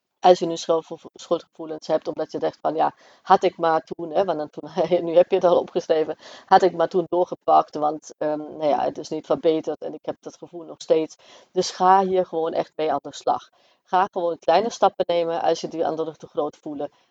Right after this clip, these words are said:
Maar ga ze nemen, één voor één. Als drie te veel zijn,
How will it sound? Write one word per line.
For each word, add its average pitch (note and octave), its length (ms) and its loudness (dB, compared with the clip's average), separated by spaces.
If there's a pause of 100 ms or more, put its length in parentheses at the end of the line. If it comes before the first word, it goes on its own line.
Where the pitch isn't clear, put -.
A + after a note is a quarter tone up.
Maar D#3 160 -6
ga F3 480 0 (100)
ze E3+ 180 2
nemen, D3 420 -4
één F#3 280 2
voor E3 200 -4
één. D3+ 300 -6 (220)
Als E3 260 4
drie A#3 220 2
te - 120 -6
veel F#3+ 260 0
zijn, F3 320 6